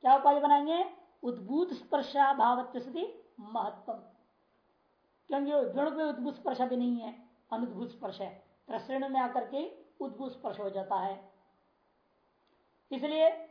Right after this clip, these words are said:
उद्भूत स्पर्शाभाव स्थिति महत्व में प्रयोजक बना, उपाधि बना दूंगा। तब कहते हैं वहां जैसा है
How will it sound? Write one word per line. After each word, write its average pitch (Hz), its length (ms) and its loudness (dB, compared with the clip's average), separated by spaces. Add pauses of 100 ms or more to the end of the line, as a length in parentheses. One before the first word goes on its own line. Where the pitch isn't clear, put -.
(260)
उद्भूत 220 340 -4
स्पर्शाभाव 269 640 4
स्थिति 247 680 -10
महत्व 226 600 -2
में 240 260 -8
प्रयोजक 202 280 -6
बना, 208 200 -8
उपाधि 202 340 -8
बना 202 180 -10
दूंगा। 196 300 -8 (1200)
तब 226 120 0
कहते 214 180 -6
हैं 214 100 -2
वहां 214 380 0
जैसा 208 280 -6
है 190 240 -2